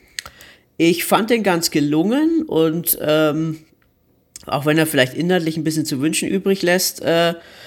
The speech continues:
da kam dann ein paar Jahre, ich glaub, zweitausendfünfzehn, kam dann ein, eine, eine leicht längere Fassung auf, auf Blu-ray raus. Die hab ich, äh, auch mir dann gekauft und,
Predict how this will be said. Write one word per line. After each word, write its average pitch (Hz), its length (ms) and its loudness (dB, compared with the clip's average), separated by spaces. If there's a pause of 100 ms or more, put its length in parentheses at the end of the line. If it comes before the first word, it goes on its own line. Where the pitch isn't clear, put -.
(240)
da 131 100 -2
kam 139 260 0
dann 160 200 0
ein 147 100 -2
paar 151 160 0
Jahre, 147 580 2
ich - 80 -14
glaub, - 240 -8
zweitausendfünfzehn, 156 800 -6
kam 147 240 0
dann 143 220 0
ein, 113 300 -2
eine, 120 280 -2
eine 107 300 -2
leicht 117 280 0
längere 175 300 2
Fassung 170 380 -2
auf, - 260 -2
auf - 220 -6
Blu-ray 190 400 2
raus. 185 240 0
Die 143 160 -4
hab 143 120 -4
ich, - 320 -8
äh, 147 200 -2
auch 170 440 -4
mir 143 160 -4
dann 131 200 -2
gekauft - 640 -2
und, 147 380 -4